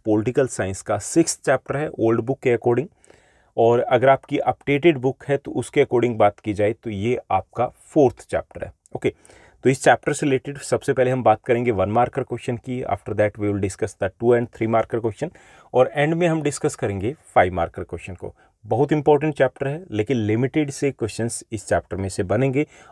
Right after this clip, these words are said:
और उन्हीं में से आपके एग्जाम में रिपीट होने वाले हैं। Let's begin, चलिए शुरुआत करते हैं। सबसे पहले देखिए वन मार्कर क्वेश्चन की हम बात करेंगे।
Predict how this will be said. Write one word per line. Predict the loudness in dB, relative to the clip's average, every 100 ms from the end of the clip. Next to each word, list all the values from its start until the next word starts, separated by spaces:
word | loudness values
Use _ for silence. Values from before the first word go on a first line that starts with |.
| -2
और | 0
उन्हीं | 2 2 2
में | 0
से | 2 2
आपके | 2 -2
एग्जाम | -6 -4 -4
में | -4 -6
रिपीट | -6 -10 -10
होने | -10 -6
वाले | -8 -8
हैं। | -18 _ -20 -20 0 4
Let's | 4 4
begin, | 4 4 2
चलिए | 0 0 0
शुरुआत | -4 -4 -4
करते | -8 -16 -12
हैं। | -6
सबसे | -2 0 2
पहले | 2 2
देखिए | 2 0 2
वन | 2 4
मार्कर | 4 2 0
क्वेश्चन | -2 -2 0
की | 0
हम | 2
बात | 0 0
करेंगे। | -4 -4